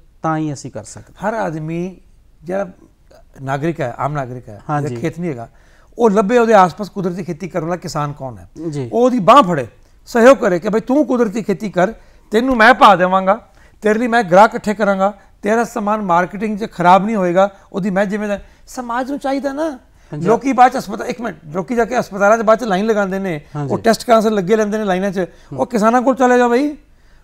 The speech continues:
Speaker 2: ਤੁਹਾਡੇ ਪੈਰਾਂ
Speaker 1: ਅੱਛਾ।
Speaker 2: ਨੂੰ ਮਿੱਟੀ ਲੱਗੇਗੀ, ਕੁਦਰਤ ਦੇ ਨਾਲ ਰਹੋਗੇ।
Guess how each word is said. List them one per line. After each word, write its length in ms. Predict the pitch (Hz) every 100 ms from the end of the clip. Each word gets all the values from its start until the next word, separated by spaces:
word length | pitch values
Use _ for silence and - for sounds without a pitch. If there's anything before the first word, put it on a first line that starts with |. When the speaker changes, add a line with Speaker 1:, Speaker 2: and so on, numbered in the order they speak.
| _ -
Speaker 2:
ਤੁਹਾਡੇ 180 | 208 214 _
ਪੈਰਾਂ 180 | 214 226
Speaker 1:
ਅੱਛਾ। 100 | 247
Speaker 2:
ਨੂੰ 80 | 233
ਮਿੱਟੀ 240 | 202 247
ਲੱਗੇਗੀ, 400 | 240 233 226 254
ਕੁਦਰਤ 360 | 254 233 240 208
ਦੇ 120 | 240
ਨਾਲ 260 | 208 220
ਰਹੋਗੇ। 460 | 220 220 202 247